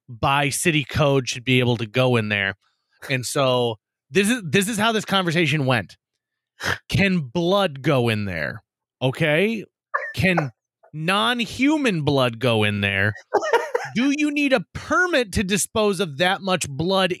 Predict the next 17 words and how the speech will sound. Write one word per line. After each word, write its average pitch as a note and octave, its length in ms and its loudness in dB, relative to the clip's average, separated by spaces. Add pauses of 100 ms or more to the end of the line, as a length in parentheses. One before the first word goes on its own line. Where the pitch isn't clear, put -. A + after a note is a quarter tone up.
into B3 420 2
a - 60 2
sanitary C#3 640 2
sewer A#2+ 320 2
system? A2+ 480 0 (760)
Is G#3+ 360 0
the A#3+ 120 4
house F#3+ 460 0
zoned G3+ 760 0
in G#3+ 120 2
an G3 140 0 (100)
area F3+ 580 2
that D#3 240 -2
could F3+ 220 0
be G3 120 2
considered F3+ 540 0
commercial? D#3 760 0